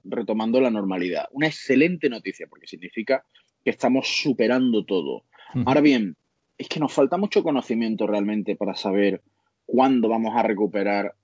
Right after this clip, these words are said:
Speaker 1: o cuándo vamos a tener opción de empezar a recuperar esa vieja normalidad que es la que todos querríamos, la de ir a
Speaker 2: Claro.
Speaker 1: un estadio, apoyar a nuestro equipo, eh, quedar con los amigos, tomar algo antes, celebrar la victoria, etcétera. Eh,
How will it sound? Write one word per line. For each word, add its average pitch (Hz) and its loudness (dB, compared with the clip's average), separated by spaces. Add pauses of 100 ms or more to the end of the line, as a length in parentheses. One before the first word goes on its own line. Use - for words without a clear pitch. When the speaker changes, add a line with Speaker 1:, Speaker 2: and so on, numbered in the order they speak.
(160)
Speaker 1:
o 101 -8
cuándo 135 2
vamos 123 2
a - -4
tener 110 0
opción 123 2
de 98 0
empezar 110 -2
a 131 4
recuperar 104 0
esa 110 -6
vieja 117 -2
normalidad 113 0
que 165 0
es 147 2
la 127 2
que 151 -4
todos 131 -4
querríamos, 127 -4
la 87 -4
de 82 -4
ir 104 2
a 98 2
Speaker 2:
Claro. 95 -2
Speaker 1:
un 120 -14
estadio, 214 0
apoyar 101 0
a - -6
nuestro 139 -2
equipo, 208 4 (300)
eh, 104 4 (580)
quedar 110 6
con 117 2
los 123 2
amigos, 190 2
tomar 113 -4
algo 123 2
antes, 190 2
celebrar 98 -2
la 95 -2
victoria, 175 4
etcétera. 117 -6
Eh, 127 -2